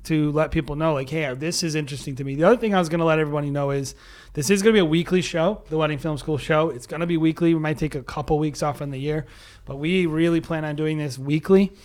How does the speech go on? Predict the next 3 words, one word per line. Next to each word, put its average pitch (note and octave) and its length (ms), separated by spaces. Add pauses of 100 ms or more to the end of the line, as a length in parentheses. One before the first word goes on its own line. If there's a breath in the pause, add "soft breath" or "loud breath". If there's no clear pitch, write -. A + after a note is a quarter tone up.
(640 soft breath)
Um, D3+ 580 (640)
additionally, F3+ 720 (440 soft breath)
um, C#3+ 720